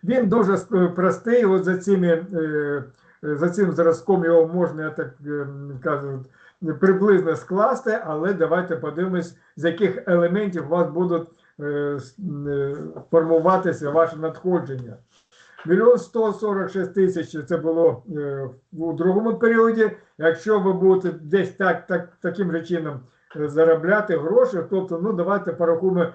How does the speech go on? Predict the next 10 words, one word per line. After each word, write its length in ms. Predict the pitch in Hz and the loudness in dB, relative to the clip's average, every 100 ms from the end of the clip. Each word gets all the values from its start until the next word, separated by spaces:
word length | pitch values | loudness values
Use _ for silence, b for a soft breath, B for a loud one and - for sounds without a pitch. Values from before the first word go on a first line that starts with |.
| B - | B -2
мільйон 300 | 196 240 202 | 6 6 4
сто 240 | - 214 | 0 -2
тисяч, 480 | 202 180 170 147 120 | 2 0 0 -6 -6
да, 160 | 175 185 | -4 0
мінімально 600 | 180 170 170 208 190 165 | -2 -2 0 0 0 0
ви 140 | 165 | 0
маєте 380 | 165 170 160 151 | 2 2 0 -6
за 240 | 147 143 | -8 -10
себе 360 | 139 147 147 156 | -10 -10 -4 -4
отримати. 600 | - 127 147 120 107 | -4 -6 -6 -8 -12